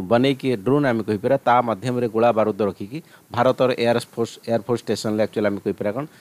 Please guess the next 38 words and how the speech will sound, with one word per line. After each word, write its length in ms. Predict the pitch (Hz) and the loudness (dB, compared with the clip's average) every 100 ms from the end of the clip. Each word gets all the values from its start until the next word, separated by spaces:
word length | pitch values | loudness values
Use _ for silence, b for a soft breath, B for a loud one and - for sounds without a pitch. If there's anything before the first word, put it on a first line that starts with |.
| b | b
ସେ 100 | 127 | -2
ଜିନିଷକୁ 380 | 113 113 113 113 | 0 0 -2 -4
କୋଉଠି 240 | 131 110 110 | -2 -2 -2
ନା 120 | 104 | -2
କୋଉଠି 260 | 104 101 175 b b b | -2 -2 -6 b b b
ବ୍ଲାଷ୍ଟ 300 | 123 135 - | 2 2 0
କରାଉଛି। 380 | 107 90 85 - - B B B _ - | -6 -6 -6 -12 -20 B B B _ -2
ବଟ୍ 160 | 185 - | -2 0
ତା 120 | 170 165 | 2 4
ମାନେ 220 | 139 147 | 4 2
ନୁହେଁ 140 | 170 165 | 0 0
ଯେ 80 | |
ବର୍ତ୍ତମାନ 360 | 143 123 151 151 | 0 0 0 -2
ଭାରତ 280 | 120 123 139 | 0 0 0
ସେସବୁ 280 | - 123 139 | -2 -4 -2
ଜିନିଷକୁ 360 | 131 131 139 123 | -2 -4 -4 -8
ଛାଡ଼ି 260 | - 131 127 | -2 0 0
ଦେଇଛି, 200 | 131 127 | -4 -2
କାରଣ 220 | 131 131 | -2 0
ଜାମ୍ମୁ 280 | 110 107 135 | 2 2 2
କାଶ୍ମୀର, 340 | 135 - 131 | 0 -2 -2
ଅ, 260 | 120 104 104 101 95 - B - | -2 0 0 0 0 -4 B 0
ର 60 | 120 | 2
ଆଟାକ୍ର 420 | 113 135 131 139 | 4 2 0 0
ଦୁଇ 160 | 110 127 | 0 0
ଦିନ 140 | 135 | -2
ପରେ 240 | 139 135 139 | 0 2 2
ପୁଣି 300 | - 160 160 | 0 0 2
ବି 100 | 151 | 4
ଅଲଗା 340 | 120 147 147 | 4 2 2
ଜାଗାର, 320 | 131 127 131 131 | 2 2 2 2
ଯୋଉଟାକି 400 | 113 117 120 113 | 0 -2 -4 -4
ପାକିସ୍ତାନର 520 | 117 113 123 131 127 | -4 -4 -4 -4 -4
ଦିଟା 220 | 117 117 120 | -2 0 0
ଆକ୍ଚୁଆଲି 300 | - 117 107 | 0 -2 0
ଡ୍ରୋନ୍ 260 | 113 113 | 0 0
ଧରା 180 | 104 120 | 2 2
ପଡ଼ିଛି, 340 | 127 113 - | 2 -2 -4